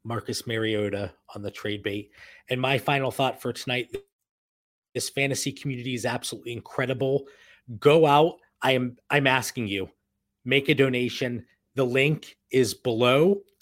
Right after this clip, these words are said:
If you're watching on YouTube, it is in the episode description. If you are listening to the podcast feed, the fantasy community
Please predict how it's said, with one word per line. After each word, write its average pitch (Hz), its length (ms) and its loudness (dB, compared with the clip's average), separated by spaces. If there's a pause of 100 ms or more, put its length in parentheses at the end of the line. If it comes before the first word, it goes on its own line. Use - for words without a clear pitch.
If - 160 -2
you're 143 120 2
watching 139 300 2
on 131 100 -2
YouTube, 156 540 0 (320)
it 135 120 6
is 135 180 4
in 127 380 2 (460)
the 123 480 -4
episode 151 460 2
description. 156 920 0
If 120 200 -6
you 139 80 -2
are 135 80 2
listening 135 300 -2
to 117 60 -4
the - 100 -16
podcast 139 560 0
feed, 151 400 -4 (840)
the 139 140 6
fantasy 175 420 2
community 165 680 -2